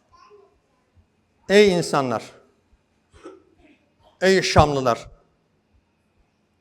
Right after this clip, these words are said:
siz dedem Muaviye'yi yoldan çıkardınız, Ali'ye karşı savaştı, binlerce insan ölümüne siz sebep oldunuz.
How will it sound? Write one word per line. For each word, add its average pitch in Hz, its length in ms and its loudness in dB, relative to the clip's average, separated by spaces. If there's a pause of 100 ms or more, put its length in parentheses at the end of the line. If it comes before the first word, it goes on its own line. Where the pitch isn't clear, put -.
(800)
siz - 720 -4 (1500)
dedem 165 460 4
Muaviye'yi 175 680 4
yoldan 175 340 6
çıkardınız, 165 800 -2 (1300)
Ali'ye 175 460 8
karşı 165 300 0
savaştı, 170 840 -2 (280)
binlerce 175 720 0
insan 170 400 -2
ölümüne 156 300 -2
siz - 300 -6
sebep 143 320 0
oldunuz. 139 460 -6